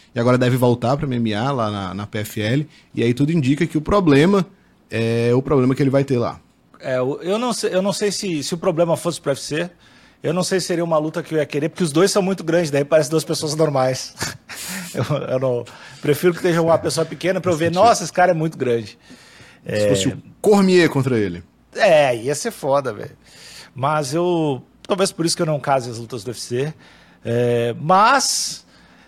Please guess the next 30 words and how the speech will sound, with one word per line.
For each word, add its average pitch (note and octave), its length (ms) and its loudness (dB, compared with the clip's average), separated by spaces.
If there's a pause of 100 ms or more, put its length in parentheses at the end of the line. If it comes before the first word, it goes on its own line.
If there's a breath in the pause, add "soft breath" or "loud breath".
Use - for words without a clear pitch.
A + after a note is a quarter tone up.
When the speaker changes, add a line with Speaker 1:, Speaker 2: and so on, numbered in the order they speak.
Speaker 2:
é, C3+ 440 2 (100)
uma F#3+ 380 0
parada E3+ 360 2
que - 80 -10
me F#3 80 -2
animou D#3+ 280 0
muito D#3 280 -2
aqui G3+ 300 -4
foi F3 240 2
a F3 60 4
pro-, F3 200 0
a E3+ 320 6
luta, F#3+ 280 2
a G#3 80 6
entrada E3+ 340 0
do G#3 100 -6
Michel F#3 300 2
Pereira. F3+ 580 0 (220 soft breath)
Tu D3 60 -2
é D3+ 200 6
a A#3 40 8
Speaker 1:
Uhum. - 40 4
Speaker 2:
favor? G3 440 6
Tu G#3 100 -2
é F#3+ 80 8
contra G3+ 380 2
a - 20 -16
coreografia? F3+ 600 2
Entrar F#3+ 240 2
dançando? F3+ 760 -2